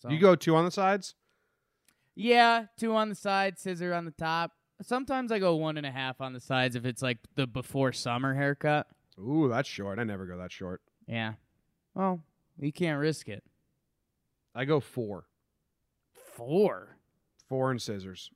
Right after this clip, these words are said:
Speaker 1: You.
Speaker 2: Yup. Yeah. I don't go short.
Speaker 1: Does that make your hair longer after it's done?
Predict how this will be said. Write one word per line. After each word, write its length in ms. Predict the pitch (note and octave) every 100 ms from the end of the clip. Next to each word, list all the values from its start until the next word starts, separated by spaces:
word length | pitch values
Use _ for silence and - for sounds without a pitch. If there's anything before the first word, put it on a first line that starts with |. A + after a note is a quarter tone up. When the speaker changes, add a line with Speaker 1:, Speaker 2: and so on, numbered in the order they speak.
| _ - A2+
Speaker 1:
You. 960 | A2 A2+ A#2+ D#3 F#3 F3+ C#3+ A2 G2+ - - _ _ _ _ _ _ _ _ _ -
Speaker 2:
Yup. 380 | F2+ G#2+ F3+ - _ _ _
Yeah. 180 | G2+ F2 _ _ _ _ -
I 60 |
don't 100 | A2
go 120 | A#2+
short. 280 | D3+ F2+ E2+ - _
Speaker 1:
Does 80 | D3
that 100 | B2+
make 200 | C#3+ D3+
your 100 | C#3+
hair 220 | C3 C#3+ C3
longer 520 | A2 A2 C#3+ F3+ G#3
after 320 | G#3+ G3+ A3+
it's 160 | A3+ -
done? 420 | A#3 B3+ C4